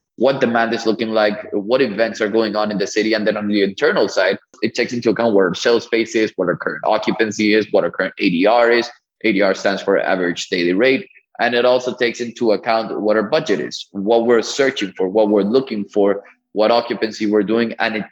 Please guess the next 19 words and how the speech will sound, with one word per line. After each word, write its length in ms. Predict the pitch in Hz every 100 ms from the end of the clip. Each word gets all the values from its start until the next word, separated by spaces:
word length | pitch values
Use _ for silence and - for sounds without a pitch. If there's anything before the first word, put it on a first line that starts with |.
| _ _
shifts 600 | - - 156 160 - -
and 140 | 120 107
adjusts 540 | 98 - 120 123 -
our 120 | 123
prices 600 | 107 120 120 135 143 - -
on 120 | 110
the 80 | 101
daily. 480 | 127 - 95 92 _ _
So 160 | - 113
we 120 | 110
are 60 | 113
able 260 | 113 117 113
to 180 | 110
offer 260 | 110 110 113
the 100 | 95
best 360 | - 110 - -
possible 420 | 110 101 98 92
deal 300 | 117 113 104 -
to 300 | - 175